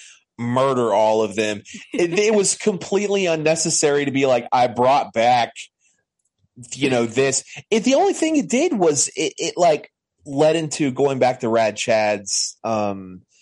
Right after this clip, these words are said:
Speaker 1: like, the in-between segment where he's like, "Look at this. This is a Screen Used prop." And I'm like, there, there, it felt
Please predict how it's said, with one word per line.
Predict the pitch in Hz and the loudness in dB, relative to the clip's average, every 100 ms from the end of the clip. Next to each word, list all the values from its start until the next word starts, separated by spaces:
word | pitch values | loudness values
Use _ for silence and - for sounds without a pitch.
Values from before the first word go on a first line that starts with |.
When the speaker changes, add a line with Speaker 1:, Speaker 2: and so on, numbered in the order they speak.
| _ _ _ _ - | _ _ _ _ -2
Speaker 1:
like, | 123 - | -2 0
the | 117 101 95 - | 0 0 0 -4
in-between | - 131 120 - 135 139 | -4 -2 -4 -4 -6 -2
segment | - 117 110 107 | 0 0 0 -2
where | 110 | 0
he's | |
like, | 107 95 _ _ _ _ _ - | 0 -2 _ _ _ _ _ -8
"Look | - 131 | -4 -2
at | 98 | 0
this. | 135 101 | 0 -2
This | 113 131 | -6 -6
is | 90 | -8
a | 90 | -6
Screen | - - 107 110 | -6 -4 -6 -6
Used | 117 113 - | -8 -8 -8
prop." | - 139 101 - 113 | -2 -2 -2 -8 -10
And | |
I'm | 120 | -8
like, | 117 107 - - - - _ | -4 -6 -8 -20 -20 -20 _
there, | 170 208 - - - 85 127 | -2 0 -4 -14 -20 -18 -12
there, | 160 202 196 | -4 -4 -2
it | 165 180 | -4 -2
felt | - 180 135 | 0 0 0